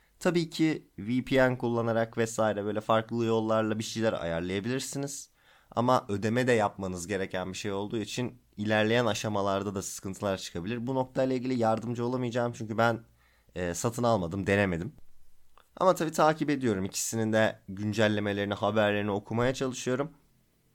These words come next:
Bir noktada da hem Comixology Unlimited'ın hem D C Universe'ün bir şekilde Türkiye'de de hizmete açılacağını, kullanılabilir hale geleceğini umuyorum. Dolayısıyla onlarla da ilgili size bilgi vermeye çalışacağım.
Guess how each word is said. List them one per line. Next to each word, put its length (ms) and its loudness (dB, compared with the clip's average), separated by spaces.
Bir 140 6
noktada 440 4
da 280 6
hem 240 2
Comixology 540 0
Unlimited'ın 520 0
hem 300 -2
D 120 -2
C 280 -2
Universe'ün 400 -2
bir 60 -4
şekilde 580 -2
Türkiye'de 540 -4
de 100 0
hizmete 320 -2
açılacağını, 640 -2
kullanılabilir 520 -4
hale 240 2
geleceğini 380 0
umuyorum. 420 -2
Dolayısıyla 380 0
onlarla 360 2
da 40 -4
ilgili 180 -6
size 260 -6
bilgi 220 -4
vermeye 340 -2
çalışacağım. 560 -6